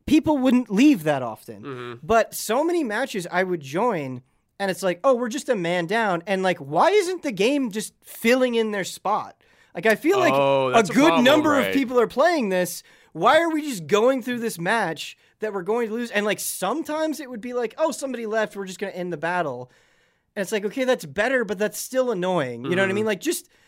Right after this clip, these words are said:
Speaker 1: just fill in the person. I
Speaker 2: Yeah,
Speaker 1: don't
Speaker 2: fill it.
Speaker 1: understand
Speaker 2: Yeah.
Speaker 1: why you wouldn't do that. And
Speaker 2: Yeah.
Speaker 1: so, like, that would happen constantly. And then it's like, I, I ran into those matches, like, over and over and over again where I just felt like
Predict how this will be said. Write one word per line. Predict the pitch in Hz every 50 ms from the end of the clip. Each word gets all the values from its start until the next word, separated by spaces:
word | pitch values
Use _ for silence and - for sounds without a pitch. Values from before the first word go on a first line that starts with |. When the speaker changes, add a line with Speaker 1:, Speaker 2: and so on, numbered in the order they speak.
| _
Speaker 1:
just | - 294 330 -
fill | - 208 - - - 370 339 330 311 302 294
in | 311 302 269
the | 254 233
person. | 175 - 208 247 277 262 - - 165
I | 139 127 123
Speaker 2:
Yeah, | 113
Speaker 1:
don't | - 240 240 240
Speaker 2:
fill | 247 240
it. | 226
Speaker 1:
understand | - 247 247 - - 240 240 226 226 220 208 190 170 170 _ _ _ -
Speaker 2:
Yeah. | 135 131 127 123 117
Speaker 1:
why | 196 196 202
you | 202 202
wouldn't | 190 185 175 165 156
do | 190 220 226 185
that. | 156 127 120 120 - -
And | 196 190 180
Speaker 2:
Yeah. | - -
Speaker 1:
so, | 214 208 202 196
like, | 190 185 175 170 - 175
that | 202 247 311
would | 330 262 202
happen | 180 185 190 185 - 190 165 151 147 143
constantly. | - - - 170 247 277 - - - 165 - 123 117 113 110 113 _ _ _ _ _ _ _ _ _ _
And | - 196 196
then | 214 214
it's | 214 196 - 220
like, | 214 190 165 - - _ -
I, | 165 180 190 190 185 - _ _ _ _ _ _ _
I | 175 170 175
ran | 160 165 180 190 214
into | 214 - - 196
those | 185 165 -
matches, | 175 175 170 165 156
like, | 147 139 -
over | 180 180 180 180
and | 165
over | 156 151 147 156
and | 143 135
over | 135 139 143 139
again | 131 127 123 120
where | 120 120
I | 120 120
just | 120 - 135 - -
felt | - 143 135 - -
like | 131 123 117 -